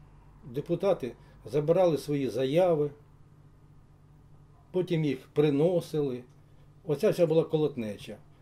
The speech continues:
Зрозуміло, що все, це все було під чиюсь диктовку. І, е, щоб це все розповісти, ці всі нюанси, я, в принципі, сьогодні тут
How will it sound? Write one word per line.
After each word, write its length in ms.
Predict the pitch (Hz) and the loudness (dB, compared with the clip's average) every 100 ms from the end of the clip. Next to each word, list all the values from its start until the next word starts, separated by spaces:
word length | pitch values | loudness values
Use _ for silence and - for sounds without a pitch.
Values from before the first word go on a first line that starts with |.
| - | -8
Зрозуміло, 440 | 156 175 214 202 | -6 -2 0 0
що 140 | - 135 | 0 -8
все, 280 | 107 196 175 | -8 -8 -6
це 160 | 190 | -6
все 200 | - 170 | -2 -2
було 380 | 143 170 170 160 - - - - | 0 2 0 -2 -12 -20 -20 -12
під 220 | 160 147 | -8 -8
чиюсь 300 | - 170 165 | -8 -4 -4
диктовку. 760 | 127 135 - 175 180 160 - 151 - - - - - - - - - - - - - - - - - | -4 -8 -6 -4 -4 -4 -10 -14 -16 -20 -20 -20 -20 -20 -20 -20 -20 -20 -20 -20 -20 -20 -20 -20 -6
І, 280 | 180 185 - | -4 -2 -6
е, 380 | 156 147 143 135 120 - | -6 -4 -4 -6 -10 -16
щоб 460 | - 170 156 - - - | -2 -2 -2 -12 -18 -20
це 220 | - 175 170 | -2 4 4
все 280 | - 170 | 4 2
розповісти, 680 | 156 156 - 170 170 - 226 | 2 -2 -6 -4 -6 -4 -4
ці 160 | - 143 | -4 -6
всі 180 | 151 | -4
нюанси, 440 | 139 123 98 - 110 - - - | -4 -4 -6 -12 -20 -20 -14 -4
я, 100 | 175 | -4
в 40 | |
принципі, 600 | 165 156 139 - 139 127 | -2 -6 -6 -4 -4 -4
сьогодні 340 | - 143 156 143 | -4 -2 -2 -4
тут 240 | - 160 | -4 -8